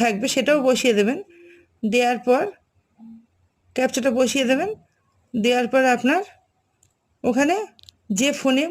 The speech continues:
মোবাইল ফোন দিয়ে আধার লিংক করা আছে সেই বাবার আধার লিংক যদি না করা থাকে তাহলে কিন্তু এটা হবে না। মোবাইলের সঙ্গে আধার কার্ডের, আধার কার্ডের সঙ্গে মোবাইলের লিংক করা থাকবে তবেই সে, এটা সম্ভব। তাহলে সেই বাবার আধার কার্ডের সঙ্গে যে মোবাইল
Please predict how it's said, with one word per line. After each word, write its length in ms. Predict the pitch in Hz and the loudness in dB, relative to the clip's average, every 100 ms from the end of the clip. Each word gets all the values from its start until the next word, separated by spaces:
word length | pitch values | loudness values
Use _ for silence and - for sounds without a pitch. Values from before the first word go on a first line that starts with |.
| 285 | 2
মোবাইল 300 | 240 254 262 220 | 4 2 0 0
ফোন 140 | 262 254 247 | 0 0 0
দিয়ে 140 | 277 262 | 0 2
আধার 200 | 220 254 285 | 2 0 0
লিংক 140 | 285 254 240 | 0 0 2
করা 180 | 226 226 | 2 2
আছে 140 | 226 240 - | 0 -4 -2
সেই 140 | 233 208 | 0 0
বাবার 300 | 202 214 302 - _ - - - - - | 0 0 -4 -10 _ -20 -20 -20 -10 0
আধার 220 | 226 277 311 | 2 2 0
লিংক 120 | 320 294 | 0 0
যদি 180 | 285 262 254 | 0 2 2
না 60 | 240 233 | 2 2
করা 180 | 240 226 226 | 0 0 0
থাকে 160 | 240 269 | -2 0
তাহলে 200 | 233 240 247 | 0 0 0
কিন্তু 180 | 269 294 311 | 0 0 0
এটা 140 | 302 269 | 2 2
হবে 200 | 190 180 185 | 4 4 4
না। 60 | 180 180 - _ _ _ _ - 233 | 0 -2 -10 _ _ _ _ -2 2
মোবাইলের 460 | 247 269 294 285 - | 4 4 2 -2 -2
সঙ্গে 300 | 277 269 269 285 220 | 0 0 2 2 2
আধার 200 | 226 262 262 | 0 0 0
কার্ডের, 260 | 247 254 208 - | -2 -2 -2 -2
আধার 180 | 220 277 | 0 0
কার্ডের 200 | 285 277 - | 0 -2 0
সঙ্গে 160 | 240 220 | 2 2
মোবাইলের 380 | 214 226 247 247 226 | 4 2 2 2 2
লিংক 140 | 277 294 | 0 -2
করা 160 | 240 226 220 | 0 0 -2
থাকবে 280 | 190 185 392 - - - _ 233 | -4 -4 -6 -8 -20 -20 _ 2
তবেই 300 | 226 302 349 | 2 2 0
সে, 80 | 285 - | -2 -2
এটা 140 | 247 226 | -2 0
সম্ভব। 340 | 214 202 190 180 185 _ - _ _ - | 2 2 2 0 -4 _ -20 _ _ -2
তাহলে 220 | 247 269 285 - | 0 2 0 0
সেই 140 | 262 220 | 0 2
বাবার 240 | 220 254 247 | 2 2 2
আধার 200 | 233 254 262 | 0 -2 0
কার্ডের 300 | 247 233 240 | -2 0 -2
সঙ্গে 240 | 262 254 247 208 | 0 0 0 2
যে 80 | 240 233 | 2 2
মোবাইল 240 | 247 | 2